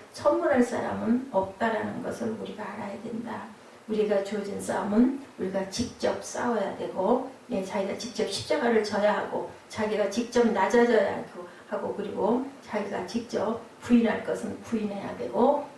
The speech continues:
버릴 것은 버려야 된다. 그 싸움을 싸운 만큼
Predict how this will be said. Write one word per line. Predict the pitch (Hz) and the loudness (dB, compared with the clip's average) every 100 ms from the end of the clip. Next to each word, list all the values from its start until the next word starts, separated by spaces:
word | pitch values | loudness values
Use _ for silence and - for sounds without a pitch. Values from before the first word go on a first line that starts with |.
| - | -8
버릴 | 190 190 - | -6 -6 -6
것은 | - 220 214 | -6 -4 -4
버려야 | - 196 - - - | -6 -10 -8 -8 -8
된다. | - - - - - - - - | -10 -10 -10 -12 -14 -16 -20 -18
그 | - | -6
싸움을 | 220 - 208 196 | 0 2 4 4
싸운 | 196 - 254 254 | 2 4 8 10
만큼 | 233 - - 233 220 | 10 6 2 4 4